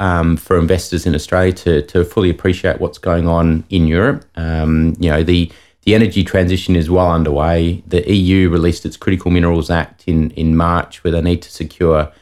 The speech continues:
at least ten percent of all critical minerals have to be sourced from Europe. At the moment, it's less than three percent.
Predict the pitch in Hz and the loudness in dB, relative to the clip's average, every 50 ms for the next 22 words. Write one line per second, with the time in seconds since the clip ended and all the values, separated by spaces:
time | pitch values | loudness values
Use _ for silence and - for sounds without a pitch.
0 | _ _ - - 95 101 113 107 - - - - 95 90 85 - - - - 90 | _ _ -4 0 2 2 2 0 -2 -4 -4 -2 -2 0 -2 -4 -6 -4 -2 0
1 | 85 82 80 - - 82 80 73 - 92 90 85 82 80 80 80 - - 98 90 | 0 0 -2 -4 -6 -6 -6 -2 0 0 2 2 2 0 -2 -2 -2 -2 -2 -2
2 | - - 82 82 82 82 82 76 - - 87 87 - - - 80 78 78 - - | 0 -2 -2 0 0 0 0 -2 -4 -4 -6 -6 -6 -8 -8 -8 -8 -6 -6 -4
3 | 82 67 73 - - - _ _ - 85 85 87 90 90 98 117 156 165 - - | -4 -4 -4 -6 -12 -20 _ _ -2 0 0 2 2 0 0 0 0 -2 -4 -8
4 | _ _ _ _ _ _ _ _ - - 95 - 98 95 95 98 98 92 90 - | _ _ _ _ _ _ _ _ -4 -2 0 2 2 2 4 4 4 2 0 -2
5 | - - 85 78 - - - 76 71 - 80 73 69 - - - - 73 65 - | -4 -4 -6 -6 -6 -6 -6 -6 -4 -2 -4 -4 -4 -6 -10 -10 -8 -8 -8 -8